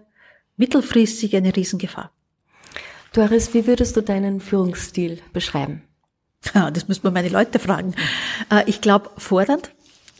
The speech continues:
Speaker 1: Äh, zumindest dieses Feedback habe ich schon öfters bekommen. <laughs> Ähm, aber immer auch,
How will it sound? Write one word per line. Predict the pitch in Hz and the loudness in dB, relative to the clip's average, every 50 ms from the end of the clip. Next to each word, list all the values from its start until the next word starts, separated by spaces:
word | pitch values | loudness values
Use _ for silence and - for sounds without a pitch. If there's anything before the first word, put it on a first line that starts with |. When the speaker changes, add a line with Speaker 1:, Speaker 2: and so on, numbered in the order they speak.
| _ _ _ - | _ _ _ -12
Speaker 1:
Äh, | - 214 214 214 185 202 - | -8 -6 -6 -6 -8 -10 -14
zumindest | - - 220 226 233 226 226 - | -10 -8 0 2 2 2 4 2
dieses | 240 208 202 - | 2 2 0 2
Feedback | - 254 233 - - - - - | 2 2 2 2 -2 -2 2 4
habe | 214 220 | 4 4
ich | 220 | 4
schon | - 240 220 | 4 2 2
öfters | 202 - - 202 - | 2 0 0 -4 -2
bekommen. | - - 190 - 208 208 226 294 302 - - - 294 - - - - - - | -2 -4 0 2 2 2 2 0 0 0 0 0 0 0 -2 -6 -16 -12 -6
<laughs> | - 220 - - - - - - - - - - _ | -6 -6 -6 -6 -10 -10 -8 -8 -8 -8 -10 -4 _
Ähm, | 226 220 220 214 208 202 214 220 226 220 214 - - - - _ _ _ _ _ _ _ _ _ _ _ _ _ | 2 4 4 4 2 0 -2 -2 -4 -4 -6 -10 -16 -20 -20 _ _ _ _ _ _ _ _ _ _ _ _ _
aber | - 202 208 202 | 0 2 2 4
immer | - 254 269 269 247 - - | 4 4 4 4 4 4 4
auch, | 196 202 220 226 - | 4 4 4 4 2